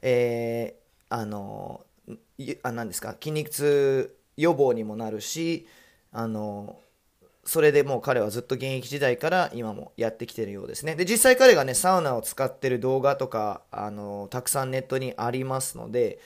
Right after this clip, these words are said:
あの、実践していることは間違いないと思います。で、なので結構シンプルなんですよね。あの、サウナで体温、心拍数上げて、血行を良くして、マッサージで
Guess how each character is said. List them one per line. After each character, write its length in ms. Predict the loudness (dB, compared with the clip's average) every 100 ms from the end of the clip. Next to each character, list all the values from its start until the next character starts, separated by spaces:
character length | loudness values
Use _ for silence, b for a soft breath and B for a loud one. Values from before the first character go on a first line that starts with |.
| B B B _
あ 160 | -8 -6
の、 180 | -8
実 380 | -6 -2 0 0
践 80 | -4
し 80 | -6
て 140 | -4
い 20 |
る 80 | -4
こ 140 | -6 -2
と 100 | -2
は 80 |
間 140 | 0 -4
違 400 | -6 -2 -2 -4
い 40 | -8
な 140 | -8 -8
い 60 | -8
と 120 | -12
思 180 | -12 -14
い 80 |
ま 140 | -14 -8
す。 180 | -8 b b b b b -6
で、 460 | 2 4 2 -2 -12 _ _ _ _ _ _ _ _ _ _ _
な 120 | 0
の 40 | 0
で 60 |
結 180 | 0 0
構 100 | 0
シ 220 | -2 -2
ン 80 | -2
プ 100 | -2
ル 100 | -2
な 80 | -4
ん 80 | -6
で 60 |
す 100 | -10
よ 40 | -8
ね。 180 | -10 -12 _ _ _ _ _
あ 180 | -4 -4
の、 220 | -4 -4
サ 220 | 2 4
ウ 120 | 4
ナ 140 | 2 2
で 400 | 2 0 -4 _
体 300 | -2 2 2
温、 160 | 0 -2
心 240 | -8 -10 -6
拍 220 | -6 -4
数 200 | -4 -2
上 180 | -2 -2
げ 140 | -4
て、 260 | -2 0 0
血 300 | -4 -10 -10 -4
行 200 | 0 2
を 80 |
良 100 | 0
く 140 | -2 -8
し 120 | -2
て、 120 | 0
マ 140 | 0 -2
ッ 40 |
サ 280 | -2 0 -2
ー 80 | -4
ジ 120 | -2
で 240 | -2 -2